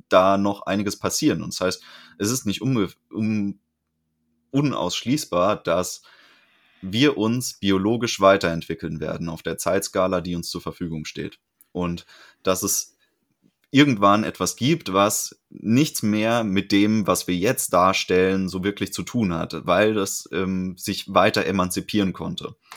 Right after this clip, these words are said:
Weil Evolution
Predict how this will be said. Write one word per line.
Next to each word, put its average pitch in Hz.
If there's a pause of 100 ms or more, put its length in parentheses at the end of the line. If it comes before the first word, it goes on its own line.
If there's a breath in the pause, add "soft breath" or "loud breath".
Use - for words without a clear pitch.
(440 loud breath)
Weil 98 (380 soft breath)
Evolution 117